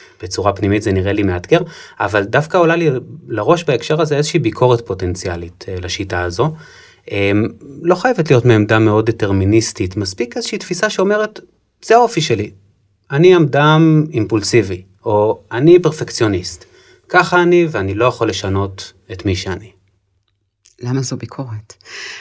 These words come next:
Speaker 2: אה, <laughs> תראה, יש שתי רמות של התייחסות שאפשר להתייחס לזה. אחד, אם אתה בן אדם אימפולסיבי, ואתה אוהב את זה, אז, אה, סבבה לך.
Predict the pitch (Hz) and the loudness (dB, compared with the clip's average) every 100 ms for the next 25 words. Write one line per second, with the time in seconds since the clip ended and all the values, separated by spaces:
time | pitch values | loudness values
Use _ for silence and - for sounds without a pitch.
0 | - - 143 143 147 151 156 160 135 - | -8 0 2 4 4 4 6 4 4 -2
1 | - - - _ _ _ 185 175 156 - | -16 -20 -20 _ _ _ 4 4 4 0
2 | 160 180 - 180 175 170 147 156 147 147 | 2 4 6 4 6 4 4 0 0 -2
3 | - 151 143 147 135 131 127 127 117 131 | 0 0 0 2 2 2 0 0 0 0
4 | 104 113 - - - 240 247 202 170 156 | -2 -4 -4 -2 4 6 6 6 4 4
5 | 151 160 170 165 147 - 156 143 127 131 | 6 8 6 6 2 2 2 2 4 2
6 | - - _ _ _ _ 110 135 135 131 | 2 -4 _ _ _ _ -6 0 2 4
7 | 131 131 127 123 127 139 135 131 131 127 | 6 6 4 2 4 6 6 2 0 0
8 | 127 - - 127 117 123 131 131 131 - | -2 -8 -8 -4 -2 0 2 2 0 0
9 | 156 208 202 | 2 2 0